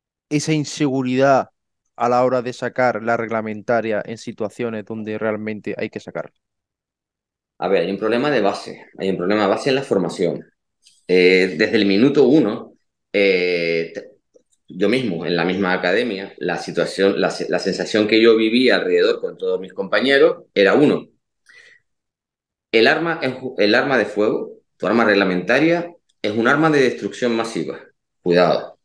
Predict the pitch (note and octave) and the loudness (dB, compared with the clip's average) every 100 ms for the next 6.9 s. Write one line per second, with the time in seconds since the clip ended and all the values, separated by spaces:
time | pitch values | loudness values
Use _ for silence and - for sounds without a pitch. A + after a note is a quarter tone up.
0 | _ _ - _ _ - F#2 F2+ G2 G#2 | _ _ -20 _ _ -2 0 2 2 2
1 | G2 F2+ F2+ F2 F2 F2+ F2 F2+ F#2 F#2 | 2 2 2 2 2 2 2 2 2 0
2 | F#2 G2+ A2+ G2+ F2+ F2+ F2+ F#2 - C#3+ | -2 0 2 2 0 -2 0 -2 0 0
3 | D#3 D#3+ - - A2+ G#2+ G#2+ G2+ G2 G2+ | 2 0 -6 -10 -6 -2 0 0 0 -2
4 | - F#2 G2+ G2 G2+ C3 B2+ - A2+ A#2 | -4 -4 -2 0 0 0 0 -2 -6 -6
5 | G#2+ G2 F#2 A2 A#2+ B2+ D#3+ E3 - B2 | -2 -2 -2 -6 -2 -2 -2 -8 -8 -6
6 | B2 A2+ G#2 G#2+ C3+ B2+ C#3 - | -2 0 0 -2 -6 -6 -4 -8